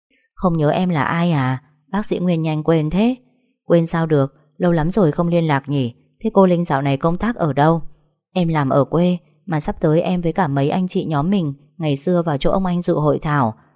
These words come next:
mãi mới tìm được Facebook để mà báo cho chủ nhà biết trước đấy." "Thế thì tốt, hôm nào mọi người vào đây để vợ chồng anh còn sắp xếp." "Anh đã lấy vợ rồi cơ à?" Phước Nguyên cười, nhắc đến vợ là anh lại nhớ đến Trúc Vi.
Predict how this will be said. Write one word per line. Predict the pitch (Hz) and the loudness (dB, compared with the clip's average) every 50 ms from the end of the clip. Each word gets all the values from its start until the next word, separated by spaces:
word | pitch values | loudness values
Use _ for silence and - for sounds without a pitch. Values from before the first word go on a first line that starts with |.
| _ _ | _ _
mãi | - 175 160 156 208 | -8 -4 -4 -2 0
mới | 190 175 | 0 0
tìm | 185 - 196 151 139 | 2 2 0 2 0
được | 139 131 - | -2 -2 -2
Facebook | 165 160 156 180 226 254 - | -2 -2 0 0 0 0 0
để | - 147 | 0 -2
mà | 135 131 120 | 0 0 -2
báo | 117 135 135 139 170 | -2 -2 0 0 0
cho | - 214 | 0 -2
chủ | 190 - 185 160 | 0 0 2 2
nhà | 127 131 139 139 131 | 2 2 0 0 0
biết | 143 196 226 226 | 0 0 0 2
trước | - 254 247 | 2 0 2
đấy." | 233 220 233 247 269 277 _ _ _ _ _ _ _ _ _ _ _ - | 4 4 4 4 2 0 _ _ _ _ _ _ _ _ _ _ _ -2
"Thế | 165 156 147 170 | 0 2 2 2
thì | - 220 160 | 2 2 2
tốt, | - - 175 196 247 - - - _ _ _ | 2 2 2 2 2 0 -4 -12 _ _ _
hôm | - 185 180 | 0 2 2
nào | 175 156 143 | 2 2 2
mọi | 139 139 143 | 2 2 2
người | 147 151 143 | 2 2 2
vào | 143 143 135 | 2 2 0
đây | 139 160 160 175 170 170 _ _ - | 0 2 0 0 0 -4 _ _ -6
để | 165 156 | -4 -2
vợ | 135 151 151 131 | 0 2 0 0
chồng | - 165 147 135 | 0 -2 -2 -2
anh | - 165 165 165 | -2 -2 -2 -2
còn | - 156 147 127 | -2 -4 -4 -2
sắp | - - 214 - | -2 -4 -4 -2
xếp." | - - 233 262 262 - _ _ _ _ _ _ _ _ _ _ _ | 0 0 0 0 0 -2 _ _ _ _ _ _ _ _ _ _ _
"Anh | - 185 175 156 | -6 -4 -4 -2
đã | 151 - | 0 0
lấy | 170 165 156 | 2 2 0
vợ | 165 196 220 180 113 | 2 2 0 0 2
rồi | - 160 139 | 2 0 0
cơ | - 165 170 | 2 2 0
à?" | 165 147 135 131 123 - _ _ _ _ _ _ _ _ - | 2 2 0 -2 -4 -6 _ _ _ _ _ _ _ _ 0
Phước | 226 214 - | 2 2 2
Nguyên | 175 160 156 151 | 0 0 0 -2
cười, | 147 - 156 143 135 135 127 - _ _ _ - | 0 2 2 4 4 2 0 -4 _ _ _ -4
nhắc | 208 226 220 | -4 -2 -2
đến | - 160 156 170 | 0 0 0 0
vợ | 190 214 180 - | 2 2 2 2
là | - 147 | 0 -2
anh | 139 156 160 | -2 -2 -2
lại | 165 143 92 | -2 -4 -2
nhớ | 131 151 147 160 | -2 -2 -2 0
đến | 165 160 156 180 | 0 0 -2 0
Trúc | - 254 - - | 0 -2 -2 0
Vi. | - 170 165 156 156 151 | 0 0 0 0 -2 -4